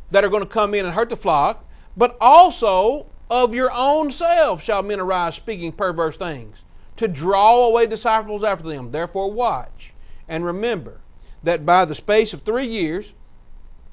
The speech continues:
I cease not to warn every one night and day with tears. Paul knows there's dangers involved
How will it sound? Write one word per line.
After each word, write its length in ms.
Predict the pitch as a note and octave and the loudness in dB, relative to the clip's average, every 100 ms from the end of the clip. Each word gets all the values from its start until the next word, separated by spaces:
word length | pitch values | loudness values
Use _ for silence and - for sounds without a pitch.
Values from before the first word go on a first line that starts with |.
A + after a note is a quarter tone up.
| - - - - - - | -20 -20 -20 -18 -16 -6
I 200 | E3 E3+ | -2 -2
cease 420 | - A#3 C4+ B3+ | -4 -8 -6 -8
not 260 | A3+ A3 - | -8 -8 -6
to 80 | F#3 | -6
warn 480 | F3+ F#3+ F3+ F3 - | -6 -6 -6 -8 -8
every 400 | F#3 A#3 A3 A#3 | -6 -6 -6 -8
one 640 | F#3+ F#3 F3+ F#3 F3 D#3+ - - - - - - - - C3 | -8 -8 -8 -8 -10 -12 -12 -14 -16 -16 -16 -16 -16 -18 -14
night 540 | C3 D#3 F#3+ G3+ G3+ | -8 -4 -4 -4 -6
and 240 | D#3+ C3+ B2+ | -10 -12 -10
day 300 | C#3+ D#3+ E3+ | -8 -8 -8
with 300 | D3 D3+ - | -10 -12 -12
tears. 440 | - B2+ G#2+ - - - - - - - - - - - - - - - - - | -12 -12 -12 -16 -14 -16 -16 -18 -20 -20 -20 -18 -18 -16 -16 -14 -14 -16 -16 -14
Paul 440 | - F3 A#3 A#3+ A3 | -6 -2 0 0 0
knows 440 | G3 G#3+ A3 F3 | 0 2 2 2
there's 200 | D#3+ C3 | -4 -4
dangers 420 | C#3+ G3+ A#3 G#3 | 0 0 0 -2
involved 680 | F3+ D3+ F3+ F#3 G3 G3 | -4 0 0 0 0 -4